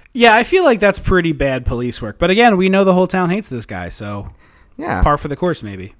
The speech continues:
Speaker 2: I was just so frustrated 'cause I was like, "It, is, is he not gonna kill this guy?"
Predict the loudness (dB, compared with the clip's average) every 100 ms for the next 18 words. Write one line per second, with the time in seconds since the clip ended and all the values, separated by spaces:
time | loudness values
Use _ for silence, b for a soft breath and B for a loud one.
0 | _ _ _ -12 -6 -6 -6 -8 -10 -14
1 | -8 -4 -4 -4 -8 -4 -4 -4 -6 -2
2 | 0 0 -2 -6 -8 _ -4 -4 -4 _
3 | _ _ -6 -2 -2 -2 -2 2 2 2
4 | -2 0 -2 -2 -4 2 2 2